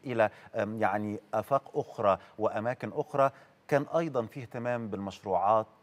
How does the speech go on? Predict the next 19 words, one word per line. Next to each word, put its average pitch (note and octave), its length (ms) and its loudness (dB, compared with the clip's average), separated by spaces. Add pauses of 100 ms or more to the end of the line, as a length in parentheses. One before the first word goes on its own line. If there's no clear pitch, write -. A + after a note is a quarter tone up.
(160)
آه، F#2+ 200 -2
المتوسطة G2 680 -10 (100)
والصغيرة F#2 720 -4 (220)
ومتناهية، G#2 720 -4 (120)
آه، F#2 200 -6
الصغر. F2 420 -4 (280)
آه، A2+ 140 -4
مش A#2+ 220 -10
كل D3+ 180 -4
الناس A2 380 -4 (160)
هتقدر A2 340 -6
تشتغل G#2+ 440 -6
في A#2 320 -12
المشروعات F#2+ 720 2
القومية، G#2+ 640 0
وده F#2+ 180 0
اللي C3+ 120 -2
انتبهت B2+ 460 -6
ليه، A2+ 160 -2